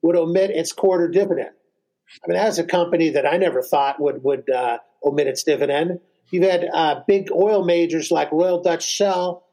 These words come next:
That's a quality company. They just slashed their dividend by more than fifty percent. Maybe that's, uh,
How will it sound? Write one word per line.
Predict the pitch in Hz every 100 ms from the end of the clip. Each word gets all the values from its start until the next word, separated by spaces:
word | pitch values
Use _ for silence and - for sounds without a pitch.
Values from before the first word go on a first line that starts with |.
| -
That's | 175
a | 202
quality | 202 175 165 151 147
company. | 170 160 170 170
They | 165 170
just | 165 170 -
slashed | 160 160 160 -
their | 170
dividend | 147 170 160 156 156 156 - _ _ _
by | - 156
more | 160 165
than | 151
fifty | - 196 175 170
percent. | 160 - 220 - - _ _ _ -
Maybe | 160 180 208
that's, | 220 208 -
uh, | 196 170 180 185 180 180